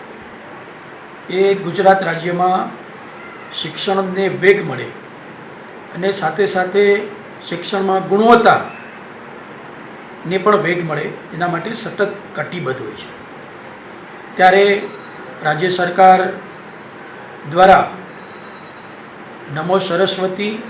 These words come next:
અને નમો લક્ષ્મી આ બેવ યોજના એ હાયર એજ્યુકેશન, ખાસ કરીને શાળાઓમાં હાયર એજ્યુકેશનને પ્રોત્સાહન આપવા માટેની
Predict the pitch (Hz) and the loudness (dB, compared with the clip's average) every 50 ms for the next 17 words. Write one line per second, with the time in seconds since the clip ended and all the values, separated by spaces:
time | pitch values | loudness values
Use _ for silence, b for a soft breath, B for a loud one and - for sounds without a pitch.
0 | - - 165 165 180 175 175 175 180 190 185 160 - - - - - 196 190 165 | -14 -12 -6 -4 -2 0 0 2 2 2 2 4 2 0 0 0 -2 -2 -2 -4
1 | 110 - - - - - - - - - - - - - - 151 156 156 147 151 | -6 -8 -12 -14 -16 -18 -18 -18 -18 -18 -18 -18 -18 -8 -4 -2 -2 -2 -2 2
2 | 170 208 226 214 190 185 185 190 180 180 180 180 180 - - - - - - - | 4 4 4 6 4 6 6 6 6 4 2 2 2 2 0 -2 -8 -14 -16 -16
3 | - - - - - - - - - - - - - - - - - - - - | -18 -18 -18 -18 -18 -18 -18 -18 -18 -16 -16 -16 -16 -16 -16 -16 -16 -16 -16 -16
4 | - - - - 180 180 180 180 196 190 - - - 151 165 190 196 202 - - | -16 -14 -8 -2 0 2 2 4 2 0 -2 -2 0 4 4 6 6 6 4 4
5 | - - 185 185 185 - 175 147 143 - - 165 185 - - 202 190 196 190 226 | 0 0 0 0 2 0 0 -2 -4 0 2 2 2 2 -2 -2 -2 0 2 2
6 | 220 220 - 185 190 202 202 196 196 190 190 185 165 156 160 175 175 175 175 175 | 2 4 6 8 8 10 10 10 8 8 6 4 4 4 4 2 2 0 -2 -2
7 | 180 180 175 175 175 - 190 208 240 - - - - - - - 175 180 185 180 | -2 0 0 0 0 0 0 -2 -4 -6 -12 -16 -16 -18 -14 -8 -4 -4 -4 0
8 | 175 175 175 175 175 - 202 196 185 180 180 180 185 180 175 175 175 170 170 185 | 2 2 2 2 4 6 6 8 8 8 6 6 2 0 2 2 2 2 2 -2
9 | 180 180 185 202 240 247 - | -2 -2 -2 -2 -2 -2 -6